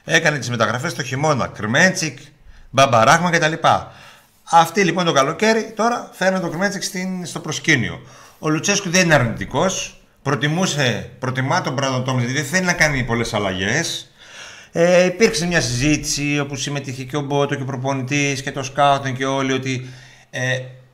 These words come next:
να δούμε ποιον θα πάρουμε πρώτο. Για να δούμε ποιος κουμπώνει καλύτερα ως δεύτερος. Σας την είχαμε αναφέρει και αυτή τη συζήτηση. Όμως φυσικά σημαντικό ρόλο παίζει και το οικονομικό κομμάτι. Έτσι. Το οποίο οικονομικό κομμάτι αυτή τη στιγμή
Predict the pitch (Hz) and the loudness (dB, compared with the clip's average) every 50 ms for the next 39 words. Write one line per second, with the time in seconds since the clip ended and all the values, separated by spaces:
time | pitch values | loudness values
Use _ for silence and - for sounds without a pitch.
0 | _ _ - 135 139 131 127 120 139 160 165 151 - 160 156 156 156 156 160 160 | _ _ -6 0 2 2 2 2 2 0 0 0 0 0 0 2 4 4 4 4
1 | 160 151 143 - 139 139 147 151 143 - 110 95 90 - - - - _ _ _ | 4 2 0 0 2 4 4 4 4 4 0 -6 -6 -10 -14 -20 -20 _ _ _
2 | _ _ _ _ _ _ _ _ _ _ _ 113 117 120 123 123 143 151 - 147 | _ _ _ _ _ _ _ _ _ _ _ 0 2 4 4 4 2 0 -2 -2
3 | 139 - - 135 123 143 143 135 127 - 131 127 135 135 131 123 113 110 107 98 | -4 -4 -4 0 2 2 2 2 2 2 4 4 4 4 2 2 2 2 0 0
4 | 90 98 110 117 120 - 160 160 180 185 185 185 - - - - - - - - | 0 -2 -2 -2 -2 0 0 2 4 2 2 0 -2 -6 -10 -12 -12 -8 -6 -6
5 | 131 123 - 127 127 127 127 135 127 120 117 110 104 101 95 90 - 107 101 95 | -6 -4 -2 0 2 4 4 4 2 2 0 0 -2 -2 -4 -4 -4 -6 -6 -6
6 | - 92 90 - 92 87 87 90 98 135 170 175 175 - - 180 190 190 - - | -8 -10 -10 -10 -10 -10 -10 -8 -6 -4 -4 -4 -4 -6 -6 -6 -6 -8 -10 -14
7 | - - - - - - - - - - - - - 175 175 180 - 170 160 - | -20 -20 -20 -20 -20 -20 -20 -20 -20 -20 -12 -4 -2 0 0 0 0 0 -2 -2
8 | - 190 190 180 - - 175 165 160 165 156 170 170 170 170 165 165 170 143 139 | 0 2 2 2 0 0 -2 -2 -2 -2 0 2 2 4 2 2 0 0 -2 -2
9 | - 156 131 139 131 127 113 107 101 101 98 107 95 - 90 92 104 123 135 127 | -2 -2 -2 -2 -2 -2 -2 -2 -2 -4 -8 -10 -10 -10 -8 -6 -4 -4 -2 -2
10 | 175 175 190 202 220 - - - _ _ _ _ _ _ _ _ _ _ _ _ | -2 -4 -4 -4 -6 -10 -16 -20 _ _ _ _ _ _ _ _ _ _ _ _
11 | _ _ _ _ _ _ _ _ _ _ - 131 127 - 156 131 104 92 - - | _ _ _ _ _ _ _ _ _ _ -10 -8 -4 -2 -2 -2 -2 -4 -8 -14
12 | - - - _ _ - 156 127 - 147 143 135 131 123 120 117 117 113 135 123 | -18 -20 -20 _ _ -4 -2 -2 0 0 -2 0 -2 -2 -4 -4 -4 -6 -6 -6
13 | 127 123 123 127 123 123 123 110 - 107 - 117 110 110 120 127 120 107 - - | -4 -2 0 0 0 0 -2 -6 -8 -8 -8 -8 -6 -4 -2 -2 -2 -4 -6 -10
14 | - | -16